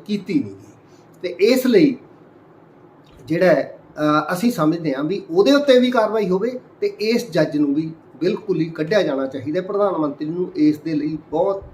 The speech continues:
ਜਲਦੀ ਨਾਲ ਕਾਰਵਾਈ ਕਰਨ ਦੀ ਲੋੜ ਹੈਗੀ ਹੈ। ਅਹ, ਦੋਸਤੋ,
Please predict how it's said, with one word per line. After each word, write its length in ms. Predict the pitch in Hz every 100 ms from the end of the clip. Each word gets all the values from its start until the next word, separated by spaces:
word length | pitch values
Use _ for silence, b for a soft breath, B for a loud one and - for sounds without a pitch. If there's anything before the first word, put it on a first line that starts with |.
| 110
ਜਲਦੀ 420 | 143 156 156 220
ਨਾਲ 200 | 196 165
ਕਾਰਵਾਈ 380 | 151 131 123 135
ਕਰਨ 260 | 135 120 113
ਦੀ 100 | 139
ਲੋੜ 240 | 117 101
ਹੈਗੀ 120 | - -
ਹੈ। 0 | - - - _ - B B B B B B _ 160
ਅਹ, 340 | 165 170 165
ਦੋਸਤੋ, 420 | 220 247 254 247